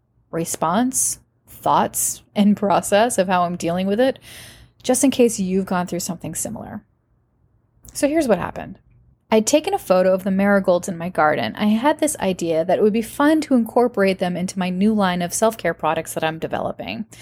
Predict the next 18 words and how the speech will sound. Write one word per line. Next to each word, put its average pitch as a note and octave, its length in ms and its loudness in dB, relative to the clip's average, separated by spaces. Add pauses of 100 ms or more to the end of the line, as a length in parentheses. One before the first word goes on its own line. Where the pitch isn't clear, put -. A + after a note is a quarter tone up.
(460)
But A#3+ 120 2
never C#4 180 4
having D4 280 4
done F3 280 -2
anything A#3 320 4
with B3 100 4
marigolds B3 540 2
before, C4 560 2
I A#3+ 120 -2
thought C#4 200 0
I'd C#4 100 2
ask - 280 -2
my F#3+ 120 0
Instagram F3 640 -2
family F3+ 380 -4
if G3 120 -8
they D4 140 4
had. - 360 -4